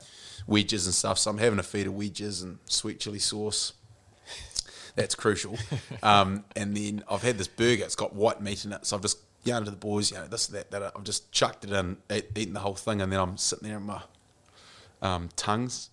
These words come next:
Speaker 1: feels quite numb and my throat's itchy, and I'm sort of eating these wedges going, "Jesus, this bloody sweet chili sauce is spicy."
Speaker 2: <laughs>
Speaker 1: Um,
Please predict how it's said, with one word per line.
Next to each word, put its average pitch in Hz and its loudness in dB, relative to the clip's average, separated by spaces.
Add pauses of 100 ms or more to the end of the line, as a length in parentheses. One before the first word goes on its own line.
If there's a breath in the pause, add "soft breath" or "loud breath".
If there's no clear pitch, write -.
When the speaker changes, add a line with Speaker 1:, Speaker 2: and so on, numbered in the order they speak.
(160)
Speaker 1:
feels 107 -2
quite - -4
numb 117 -6
and 104 -6
my 92 -12
throat's 110 0
itchy, 110 -2
and 104 2
I'm 95 -2
sort - -2
of 95 -2 (320)
eating 110 2
these 98 -4
wedges 101 -2
going, 104 -6
"Jesus, - -4
this 117 -6
bloody 139 -4
sweet - -4
chili - 0
sauce 143 4
is - 4
spicy." - 0
Speaker 2:
<laughs> - -20 (720 loud breath)
Speaker 1:
Um, 92 4